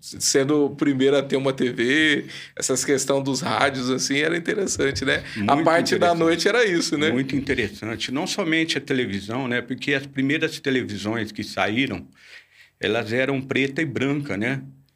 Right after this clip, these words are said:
Speaker 2: E depois ela foi cativando a atenção, né? É,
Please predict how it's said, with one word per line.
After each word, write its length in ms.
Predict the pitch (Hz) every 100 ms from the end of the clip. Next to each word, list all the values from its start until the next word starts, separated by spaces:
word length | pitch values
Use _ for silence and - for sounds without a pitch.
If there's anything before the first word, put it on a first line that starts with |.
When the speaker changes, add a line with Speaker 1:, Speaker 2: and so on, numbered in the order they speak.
| _ _ -
Speaker 2:
E 80 |
depois 420 | 127 165 165 170 165
ela 220 | 185 196
foi 320 | 202 175 175
cativando 880 | - 190 - 196 101 139 175 160 143
a 60 |
atenção, 680 | 131 135 120 113 - 131 139
né? 220 | 113 139 139 - - _ _ _ -
É, 920 | 101 101 98 95 92 90 90 87